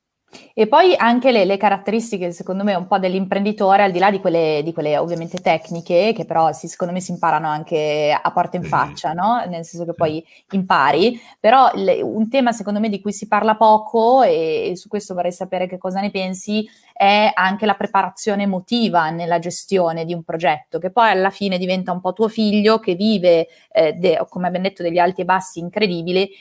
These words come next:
Speaker 1: e quando sei giù, un conto è partire gasato, "Sì, c'ho l'idea del secolo", quindi parti a bomba, poi inizi a prenderti le sportellate,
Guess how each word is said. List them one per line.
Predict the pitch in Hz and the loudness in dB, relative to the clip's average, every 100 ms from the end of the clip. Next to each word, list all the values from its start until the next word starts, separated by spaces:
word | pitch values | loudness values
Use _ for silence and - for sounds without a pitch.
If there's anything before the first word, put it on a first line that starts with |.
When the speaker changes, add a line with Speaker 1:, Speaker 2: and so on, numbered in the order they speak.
| _ | _
Speaker 1:
e | - | -12
quando | - 214 202 185 | 0 2 2 0
sei | - 196 | 0 0
giù, | 190 | 2
un | 214 226 | 2 4
conto | 247 254 | 2 2
è | |
partire | 262 180 - 190 | 0 -2 0 2
gasato, | 190 185 185 180 | 2 2 2 0
"Sì, | 180 - 277 | -6 -8 -6
c'ho | - | -4
l'idea | 226 240 | 0 0
del | 247 220 | 0 -2
secolo", | - 247 196 185 | -2 -2 0 -4
quindi | 196 185 | -4 0
parti | 196 196 233 | 0 2 2
a | |
bomba, | 214 196 202 208 214 | 4 4 4 4 2
poi | 226 | 2
inizi | 214 - | 0 -2
a | |
prenderti | 175 180 180 - | -6 -6 -6 -6
le | 185 | -8
sportellate, | - 190 185 202 190 160 160 175 185 | -6 -6 -2 0 2 0 0 2 2